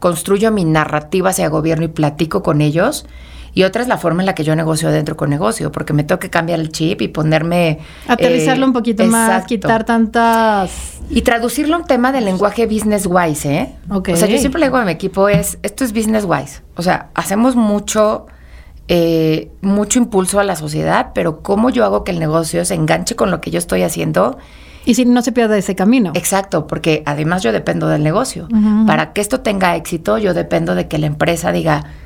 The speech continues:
Speaker 1: "Esto tiene un
Speaker 2: Te, me
Speaker 1: impacto
Speaker 2: hace
Speaker 1: bastante
Speaker 2: sentido.
Speaker 1: importante". Y entonces, pues, tengo que hablar estos dos idiomas, ¿no? El idioma gobierno,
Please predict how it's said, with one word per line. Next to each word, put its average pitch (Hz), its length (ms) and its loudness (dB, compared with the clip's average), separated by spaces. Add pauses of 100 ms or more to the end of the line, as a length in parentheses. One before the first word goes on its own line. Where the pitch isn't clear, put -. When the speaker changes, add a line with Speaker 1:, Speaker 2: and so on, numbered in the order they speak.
(300)
Speaker 1:
"Esto 185 260 -2
tiene 185 560 0
un 175 140 0
Speaker 2:
Te, 180 60 2
me 240 60 4
Speaker 1:
impacto 220 220 2
Speaker 2:
hace 220 100 2
Speaker 1:
bastante 175 460 0
Speaker 2:
sentido. 180 140 2
Speaker 1:
importante". 165 720 -2 (440)
Y 160 100 0
entonces, 170 420 0
pues, 160 180 -8
tengo 196 300 0
que 220 80 2
hablar 190 240 2
estos 180 260 -4
dos 170 180 -4
idiomas, 156 480 -2
¿no? 180 160 0
El 202 100 -2
idioma 175 300 0
gobierno, 185 640 0